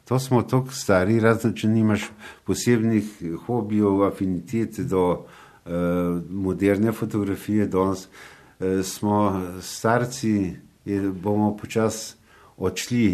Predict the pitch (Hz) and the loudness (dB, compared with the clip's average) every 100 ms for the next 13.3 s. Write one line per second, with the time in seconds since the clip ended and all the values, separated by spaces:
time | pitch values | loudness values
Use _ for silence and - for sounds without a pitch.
0 | 95 101 92 104 110 117 113 107 107 104 | 4 2 2 4 4 4 4 4 4 0
1 | 117 104 117 113 117 117 107 107 - - | -4 -4 -2 -2 -2 -2 -2 -2 -8 -8
2 | 87 - 104 - 101 101 95 - - - | -6 -6 -8 -8 -8 -4 -4 -6 -20 -20
3 | - 87 90 98 95 113 107 - 104 101 | -10 -4 0 2 2 2 0 2 2 2
4 | - - 101 - 107 131 131 110 101 120 | -2 -2 -2 0 0 0 2 -2 0 -2
5 | 117 107 107 110 110 107 - - - 101 | -2 -2 0 0 0 -4 -16 -16 -4 2
6 | 104 104 117 110 104 113 113 107 92 101 | 4 4 2 6 6 6 4 0 2 2
7 | 104 104 123 110 - 113 95 - 117 117 | 2 0 -4 -2 0 2 0 -2 -2 -2
8 | 104 104 101 - - - 87 92 104 107 | -2 -6 -8 -12 -20 -10 -2 2 2 0
9 | - 104 104 101 95 95 107 107 98 104 | 0 2 4 4 2 2 0 2 4 2
10 | 104 - - 95 92 87 80 73 65 - | 0 -6 2 2 2 0 -2 -2 -4 -8
11 | - - - - - - _ - 101 113 | -18 -20 -20 -20 -20 -20 _ -10 -2 -2
12 | 117 135 135 135 131 113 - 131 123 123 | 2 2 4 6 8 6 0 0 2 4
13 | 117 110 92 | 4 4 0